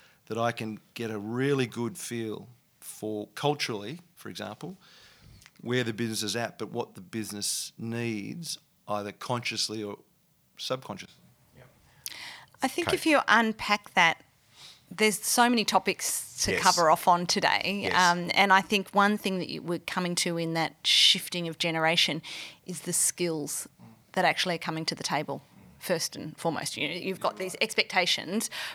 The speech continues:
Speaker 3: but we have a new workforce coming, and how are they skilled in education?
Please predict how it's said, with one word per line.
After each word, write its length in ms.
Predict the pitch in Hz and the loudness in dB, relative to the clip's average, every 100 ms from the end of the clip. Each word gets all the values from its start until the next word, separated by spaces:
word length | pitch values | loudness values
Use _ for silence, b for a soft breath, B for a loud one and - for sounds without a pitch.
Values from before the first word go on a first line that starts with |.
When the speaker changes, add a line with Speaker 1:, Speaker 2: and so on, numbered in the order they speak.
| - | 4
Speaker 3:
but 220 | 196 185 | 4 4
we 120 | 185 180 | -2 -4
have 260 | 180 170 - | -2 -4 -6
a 60 | |
new 180 | 180 185 | -6 -2
workforce 520 | 175 180 - 160 165 | 0 -2 -4 -8 -6
coming, 420 | - 143 135 202 B B B | -6 -8 -6 -8 B B B
and 140 | - 190 | -4 -2
how 380 | 170 196 208 220 | -2 0 4 4
are 60 | 202 | 4
they 180 | 190 | 2
skilled 420 | 196 - 202 165 165 | 0 -4 -4 -4 -6
in 180 | - | -4
education? 580 | 185 165 - 170 170 160 | -4 -4 -2 -2 -2 -6